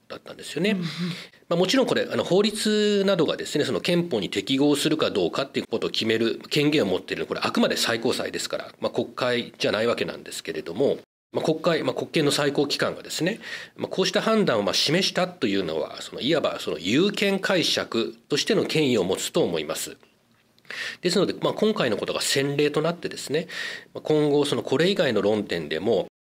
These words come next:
Speaker 1: まあ、同じような報告書という形のまとめを、まあ、審査会が作るという可能性は、まあ、十分あるんじゃないかなと見てるんですよね。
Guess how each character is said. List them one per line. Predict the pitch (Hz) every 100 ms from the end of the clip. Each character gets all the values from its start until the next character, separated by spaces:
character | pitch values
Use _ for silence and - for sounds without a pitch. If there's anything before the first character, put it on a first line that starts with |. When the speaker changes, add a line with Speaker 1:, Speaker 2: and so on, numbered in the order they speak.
| _
Speaker 1:
ま | 120
あ、 | 113
同 | 135
じ | 139
よ | 180
う |
な | 156
報 | - 127
告 | 135 160 -
書 | 208
と | -
い | 127
う |
形 | 117 107 -
の | 113
ま | 98 95
と | 123
め | 147
を、 | 151
ま | 90
あ、 |
審 | - 117
査 | 117
会 | 113 104
が | 104
作 | - -
る | 135
と | -
い | 104
う |
可 | 110
能 | 117
性 | 120 -
は、 | 160 156
ま | 104
あ、 | 104
十 | 147
分 | 151
あ | 151
る | 147
ん |
じ | 131
ゃ |
な | 113
い |
か | 110
な | 226
と | 254
見 | 107
て | -
る | -
ん | -
で | -
す | -
よ | 117
ね。 | 185